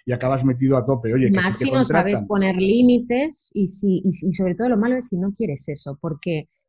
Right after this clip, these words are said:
Speaker 2: es verdad que, mm, una vez en una charla, me, no sé dónde era, ahora no me acuerdo, era una conferencia en la que después hubo una ronda de preguntas y me, me hicieron una muy graciosa que fue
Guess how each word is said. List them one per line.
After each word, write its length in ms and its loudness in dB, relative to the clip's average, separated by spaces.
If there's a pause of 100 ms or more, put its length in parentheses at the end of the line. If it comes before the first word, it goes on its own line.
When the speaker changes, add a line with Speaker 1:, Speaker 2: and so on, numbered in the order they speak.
(140)
Speaker 2:
es 220 0
verdad 420 0
que, 380 -2
mm, 260 -8 (300)
una 240 0
vez 220 -2
en 100 -2
una 320 -4
charla, 360 -6
me, 420 -8 (400)
no 160 -8
sé 160 -8
dónde 220 -6
era, 200 -8
ahora 180 -10
no 100 -8
me 80 -6
acuerdo, 360 -8
era 100 -4
una 120 -2
conferencia 500 -2
en 60 -2
la 80 -4
que 80 -4
después 260 -6
hubo 80 -6
una 140 -4
ronda 240 -6
de 80 -8
preguntas 560 -4
y 80 -8
me, 300 -10 (120)
me 80 -14
hicieron 320 -8
una 260 -8 (400)
muy 140 -2
graciosa 460 -6
que 100 -8
fue 300 -4